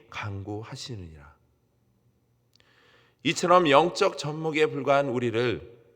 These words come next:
그 우리를 위해 성령께서는 중보 기도를 해주신다라는 사실입니다.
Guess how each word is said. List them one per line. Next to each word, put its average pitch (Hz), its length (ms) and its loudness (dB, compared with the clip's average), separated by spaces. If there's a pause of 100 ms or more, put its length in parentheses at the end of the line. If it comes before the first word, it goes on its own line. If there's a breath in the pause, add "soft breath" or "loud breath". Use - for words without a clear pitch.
(520)
그 170 140 2
우리를 185 440 6
위해 156 140 6
성령께서는 147 920 -4
중보 170 400 -2
기도를 139 500 0
해주신다라는 123 720 -10
사실입니다. 110 640 -16